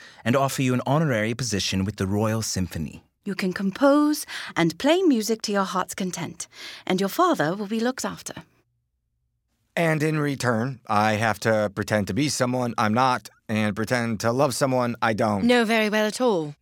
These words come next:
Speaker 4: Yes, as will I. You'll be required to fulfill certain commitments, but the press know how private I am, and we're hopeful that with a generous announcement, things will settle down quickly.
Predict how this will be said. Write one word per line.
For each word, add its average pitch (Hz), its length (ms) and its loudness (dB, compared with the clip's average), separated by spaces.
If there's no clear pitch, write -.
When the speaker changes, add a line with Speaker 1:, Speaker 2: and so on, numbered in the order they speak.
Speaker 4:
Yes, 185 520 -6
as 208 180 0
will 240 140 0
I. 170 380 0
You'll 240 300 2
be 254 180 -2
required 254 440 0
to 247 80 -10
fulfill 240 300 -2
certain 226 360 -4
commitments, 196 640 -4
but 247 100 -12
the 269 60 -8
press 311 320 -2
know 240 280 2
how 240 180 -2
private 185 440 -4
I 156 80 -4
am, 151 200 -6
and 160 200 -12
we're 196 140 -6
hopeful 226 400 -4
that 180 160 -6
with 196 120 -10
a 202 60 -4
generous 208 400 -2
announcement, 175 400 -6
things 208 260 -6
will 196 80 -10
settle 175 320 -8
down 156 220 -8
quickly. - 480 -16